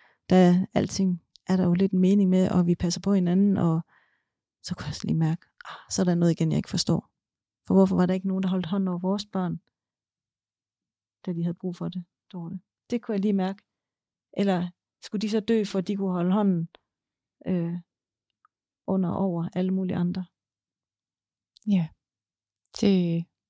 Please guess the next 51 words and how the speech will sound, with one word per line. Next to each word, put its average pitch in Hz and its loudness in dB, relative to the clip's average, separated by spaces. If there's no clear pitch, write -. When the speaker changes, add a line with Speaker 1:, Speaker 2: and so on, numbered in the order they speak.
Speaker 2:
må 185 2
stå - 0
hen 196 4
i 185 2
det 180 2
uvisse. 190 2
Speaker 1:
Ja. 180 -8
Så - -6
igen 220 0
tilbage 214 0
til, 214 -4
hvad 208 -4
tror 226 -4
vi 190 -4
egentlig 190 -2
på, 202 -6
og 160 -4
hvad 185 -6
er 180 -4
meningen 196 -4
med 180 -6
det 185 -4
hele? 196 -4
Og 180 -6
der 196 -4
er 196 -2
ikke 208 -4
nogen 214 -6
mening. 226 -4
Altså, 185 -6
vores 185 -6
børn, 202 -2
de - -4
omkom 214 -2
i 190 -2
en 190 -4
ulykke. 220 -2
Og 180 0
jeg 185 0
kan 202 -2
også 196 -4
godt 202 0
lide 233 0
at 170 -2
sige 196 0
ulykken, 185 0
fordi 190 -2
det - -2
er 185 -2
en 185 -2
ulykke, 190 -4